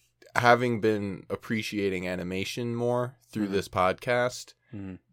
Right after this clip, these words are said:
Speaker 1: it made me watch, oh my God, it's definitely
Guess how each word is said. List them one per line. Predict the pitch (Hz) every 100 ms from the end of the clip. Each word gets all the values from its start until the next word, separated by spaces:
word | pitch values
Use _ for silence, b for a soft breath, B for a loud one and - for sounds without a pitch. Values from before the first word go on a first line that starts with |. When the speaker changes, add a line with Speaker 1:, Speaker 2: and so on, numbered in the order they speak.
| _
Speaker 1:
it | 104 104
made | 104 98
me | 98 90
watch, | 85 95 92 87 - - _ -
oh | 110
my | 95 85 -
God, | - 90 87 78
it's | 85 -
definitely | _ 120 117 104 82 85 82